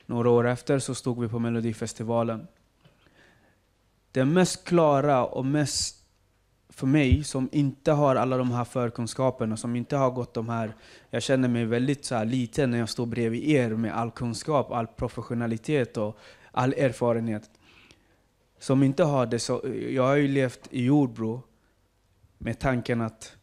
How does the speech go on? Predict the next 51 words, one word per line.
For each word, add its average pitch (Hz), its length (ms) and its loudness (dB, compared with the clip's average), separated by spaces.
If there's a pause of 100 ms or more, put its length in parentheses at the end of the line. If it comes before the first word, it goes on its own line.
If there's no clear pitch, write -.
(480)
jag 117 220 -2
skulle 123 260 -2
vilja 120 280 0
bli 143 420 2 (160)
någon 110 480 -6 (100)
och 120 120 -8
jag 117 100 -4
vill 117 240 -6
växa 120 340 -4
upp 156 280 0
och 123 100 -8
ta 113 160 -6
en 110 160 -4
del 147 220 2
och 117 60 -4
vara 113 100 -2
en 117 80 -4
del 151 220 4
utav 120 200 -4
samhället. 113 520 -6 (340)
Lära 120 280 2
mig 160 140 4
svenska, 117 500 -6 (320)
komma 113 280 -2
in 143 200 2
och 117 80 -4
få 110 120 -6
jobb, 117 420 -2 (340)
skaffa 113 280 -6
barn 131 340 2
och 113 80 -4
familj, 123 520 0
hus 131 380 -2
och - 140 -4
allt 156 200 0
det 151 100 0
som 131 180 -2
man 120 200 -2
vill 156 160 -2
göra. 90 280 -6 (600)
Och - 220 -8
jag 131 80 2
vill 160 120 2
påminna 180 440 2
er 135 100 0
allihopa 131 400 -2
att 123 80 -4
de 131 140 -2
som 156 220 0
vill 180 180 2
väl 151 340 0